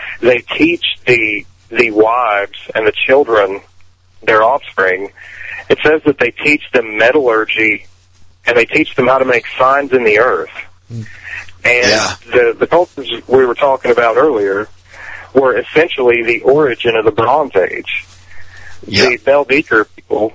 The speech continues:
Speaker 1: introduced metallurgy into Western Europe. The cultures here in North America, when, when they arrived in North America,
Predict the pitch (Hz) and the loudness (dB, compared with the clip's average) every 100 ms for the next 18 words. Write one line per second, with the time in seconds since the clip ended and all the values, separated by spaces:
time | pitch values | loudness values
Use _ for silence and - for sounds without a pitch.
0 | - 139 151 135 - 143 156 - 120 131 | -6 -2 0 0 2 0 0 -4 0 2
1 | 135 110 104 - 110 110 - 117 113 113 | 2 0 -2 -2 -2 -2 0 -2 0 -2
2 | 107 104 117 113 113 107 120 110 104 - | 2 2 0 -2 -2 2 2 2 0 -4
3 | _ - - - - - - - 127 120 | _ -20 -20 -18 -20 -20 -18 0 0 0
4 | - 143 156 135 127 143 139 123 123 127 | 0 0 2 -2 0 2 2 2 0 0
5 | - 113 123 147 - 107 113 113 _ _ | 0 0 0 0 0 0 -2 -4 _ _
6 | - - - 123 117 - 120 120 131 113 | -20 -14 0 0 0 -2 0 2 2 2
7 | 117 139 120 113 123 113 110 123 131 107 | 2 0 -2 2 2 2 0 2 2 0